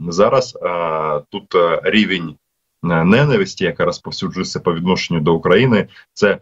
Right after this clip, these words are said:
п'ятнадцять, е, з десяти. Тобто вони працюють дуже і дуже активно і, саме головне,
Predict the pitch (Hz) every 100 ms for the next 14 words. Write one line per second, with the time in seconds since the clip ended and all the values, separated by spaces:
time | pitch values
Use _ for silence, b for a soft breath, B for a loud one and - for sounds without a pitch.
0 | _ _ - 101 98 113 120 131 - 104
1 | - - 92 87 87 90 117 - - -
2 | 76 69 - _ _ - 78 - 92 113
3 | 123 120 104 - 117 98 87 127 113 101
4 | 107 98 95 - 175 139 101 92 101 B
5 | B B - 113 107 107 107 135 147